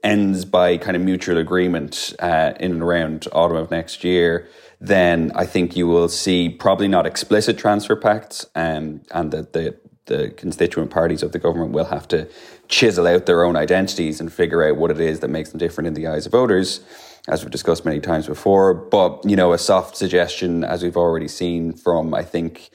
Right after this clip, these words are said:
the likes of Simon Harris, who has said, "Next time out, I will, uh, vote for myself, and then I will vote for Stephen Donnelly or another, whoever the, the Fianna Fáil candidate or Green candidate is, and, and, and proceed down the voting card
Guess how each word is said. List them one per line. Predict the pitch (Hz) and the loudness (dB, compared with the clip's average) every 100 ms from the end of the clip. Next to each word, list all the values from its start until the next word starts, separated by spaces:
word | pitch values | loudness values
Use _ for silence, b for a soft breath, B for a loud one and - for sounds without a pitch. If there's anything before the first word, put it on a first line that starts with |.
| b b - | b b -2
the | |
likes | 95 85 - | 2 2 0
of | |
Simon | 85 85 82 | 0 0 2
Harris, | 98 90 71 - | 2 2 2 -2
who | 90 | -2
has | 85 - | -2 0
said, | 87 78 69 - _ _ _ _ _ _ _ - - | 2 2 0 -8 _ _ _ _ _ _ _ -18 -4
"Next | 104 92 - | -2 0 0
time | 85 | 0
out, | 85 - | 0 2
I | 90 | 2
will, | 85 85 82 - b b b | 2 2 0 -8 b b b
uh, | 85 82 85 | 0 2 0
vote | - 101 82 - | 0 2 2 -2
for | - - - 92 82 80 78 | -10 -12 -2 2 4 4 2
myself, | 78 - 143 - - | 2 2 2 0 -4
and | 92 87 82 | 0 2 2
then | 87 | 2
I | 82 | 2
will | 82 | 0
vote | 85 85 - | 0 -2 0
for | 90 85 76 - | 0 2 2 -2
Stephen | - - 82 | -6 -4 -2
Donnelly | 82 85 85 | -2 -2 -2
or | 85 80 - | -2 -4 -2
another, | 90 87 82 90 | 0 0 -2 -2
whoever | 90 82 80 | 0 0 0
the, | 82 80 | -2 -4
the | - 87 78 | -4 -4 -4
Fianna | - 80 | -8 -8
Fáil | 78 80 | -6 -8
candidate | 80 80 82 | -8 -10 -8
or | 82 | -8
Green | 85 82 | -8 -10
candidate | - 82 82 85 | -10 -10 -6 -6
is, | 82 | -6
and, | - | -8
and, | - 82 | -8 -8
and | 82 87 | -8 -8
proceed | 87 85 | -6 -6
down | 82 85 | -6 -8
the | 80 | -6
voting | 82 82 | -6 -6
card | 82 85 - | -8 -8 -8